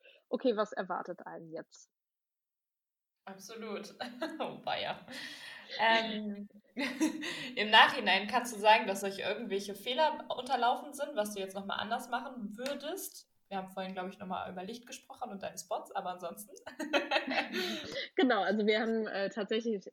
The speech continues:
Speaker 1: hatte ich halt, ähm, bei der Lichtplanung halt mir wirklich immer Zeichnungen gemacht oder generell die Elektroplanung. Ähm, ich fa-, fin-, fand den Spruch immer sehr gut:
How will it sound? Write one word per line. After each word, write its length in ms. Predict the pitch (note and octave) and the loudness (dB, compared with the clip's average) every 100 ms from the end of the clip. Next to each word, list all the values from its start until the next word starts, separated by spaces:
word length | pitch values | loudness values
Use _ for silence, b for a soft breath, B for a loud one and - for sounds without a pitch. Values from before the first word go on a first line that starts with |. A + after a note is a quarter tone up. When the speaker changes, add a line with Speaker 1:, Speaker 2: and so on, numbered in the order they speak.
| - | -8
Speaker 1:
hatte 220 | G#3 G3 | -4 -4
ich 140 | F#3 | -2
halt, 320 | G3 F#3+ F#3 - | -2 -2 -2 -4
ähm, 300 | F#3 F#3 F#3 _ _ _ _ | -2 -2 -6 _ _ _ _
bei 100 | F#3+ | 2
der 120 | G3 | 4
Lichtplanung 760 | G#3+ - - G3+ G3+ G#3 G#3 - | 4 2 0 2 2 -2 -6 -6
halt 260 | G3+ G3+ G3 | -2 0 0
mir 160 | G3 F#3+ | 0 0
wirklich 320 | G#3+ G#3+ - | 2 0 -2
immer 240 | G#3 F#3 | -4 -4
Zeichnungen 480 | - A#3+ C4 A#3+ A3 | -2 -2 -2 -4 -2
gemacht 320 | A3 A3 A3+ | -2 -4 -4
oder 140 | G3 F#3+ | -4 -2
generell 400 | G3+ G3+ A3 A#3 | 0 0 2 2
die 80 | |
Elektroplanung. 880 | G3+ A3 A3+ - G#3 - G#3+ A3 G#3+ B B B B B B - | 2 0 -4 -6 -6 -2 -2 -2 -4 B B B B B B 0
Ähm, 300 | A3 A#3 B3 | 2 2 0
ich 140 | A#3+ - | -4 -4
fa-, 200 | D#4 B3 | -4 -2
fin-, 280 | - C4+ A3+ | -2 -2 -2
fand 220 | C4+ D#4 | -2 2
den 260 | D4 B3 - | 4 4 0
Spruch 320 | - C#4 C#4+ | 2 2 2
immer 240 | B3+ A#3 | 0 0
sehr 160 | A#3 A3+ | 4 4
gut: 200 | A#3 | 4